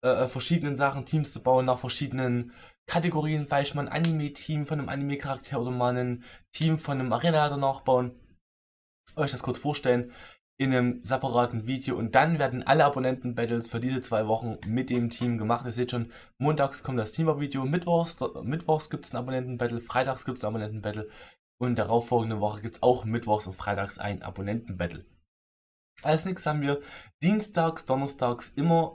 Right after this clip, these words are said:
Livestream-Uploads, Let's Play-Teile oder T-C-G-Openings. Das kommt nur darauf an, ähm, Livestream-Uploads, solange wie ich sie da hab.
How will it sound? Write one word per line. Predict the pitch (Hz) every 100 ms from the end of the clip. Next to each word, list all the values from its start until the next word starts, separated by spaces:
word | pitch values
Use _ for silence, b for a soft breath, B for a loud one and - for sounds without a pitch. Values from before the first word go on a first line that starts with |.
| -
Livestream-Uploads, | 117 131 240 - - 165 131 - 165 160 - -
Let's | 131 143 -
Play-Teile | 139 135 - 123 120 120 120
oder | 117 139 127
T-C-G-Openings. | - 123 - 123 - - 110 107 113 - B B B
Das | 143 165
kommt | 156
nur | 139
darauf | 131 123 123
an, | 123 123 B B B -
ähm, | 123 120 117
Livestream-Uploads, | 117 170 - - 147 156 151 -
solange | 127 131 127
wie | 110
ich | -
sie | 101
da | 117 139
hab. | 151 -